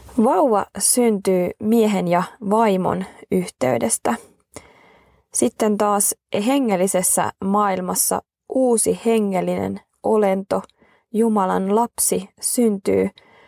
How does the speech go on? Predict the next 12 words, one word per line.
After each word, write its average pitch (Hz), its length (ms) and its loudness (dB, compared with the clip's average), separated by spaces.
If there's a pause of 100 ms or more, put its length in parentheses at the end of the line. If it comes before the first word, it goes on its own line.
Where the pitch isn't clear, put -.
(260)
kun 220 320 0
Jumalan 226 540 0 (140)
henki 196 420 0 (420)
ja 202 160 2
ihmisen 185 800 0 (200)
henki 185 460 0
yhdistyvät. 202 840 0 (1200)
Ja 196 160 0 (180)
tää 262 220 2
on 185 160 -4 (120)
uusi 226 340 2
syntymä 180 640 -2